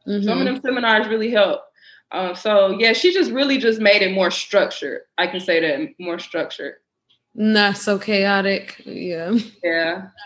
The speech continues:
Speaker 1: <laughs>
Speaker 2: And
Speaker 1: Not
Speaker 2: you
Speaker 1: all
Speaker 2: just
Speaker 1: over the place.
Speaker 2: mentioned your sister, and I know she
Speaker 1: Yeah.
Speaker 2: has her own brand. Would you like to plug that in?
Speaker 1: Yes, y'all check out my sister's brand, Spoiled Brats brand.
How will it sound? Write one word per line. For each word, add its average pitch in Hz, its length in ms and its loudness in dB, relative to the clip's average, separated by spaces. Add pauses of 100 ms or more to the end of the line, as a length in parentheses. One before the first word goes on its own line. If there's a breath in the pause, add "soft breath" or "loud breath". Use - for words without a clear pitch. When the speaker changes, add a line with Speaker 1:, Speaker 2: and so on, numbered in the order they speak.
(180)
Speaker 1:
<laughs> - 20 -6 (260)
Speaker 2:
And 302 220 4
Speaker 1:
Not 277 160 6
Speaker 2:
you 330 100 6
Speaker 1:
all 403 80 4
Speaker 2:
just 349 240 2
Speaker 1:
over 269 80 6
the 311 160 6
place. - 100 0
Speaker 2:
mentioned 277 500 2
your 254 160 2
sister, 226 640 -2
and 202 180 -2
I 226 60 0
know 226 160 -2
she 254 260 -2
Speaker 1:
Yeah. 240 200 2
Speaker 2:
has 208 180 -4
her 240 280 0
own 208 280 0
brand. 190 560 -2
Would 196 120 -6
you 214 60 -4
like 196 280 -4 (100)
to 190 340 -4
plug 226 380 -2
that 226 200 -2
in? 220 400 -4
Speaker 1:
Yes, 226 540 0
y'all 220 160 0
check 254 220 -2
out 247 160 2
my 220 120 0
sister's 214 440 -10
brand, 202 280 2
Spoiled 226 460 0
Brats 214 380 0
brand. 214 480 -4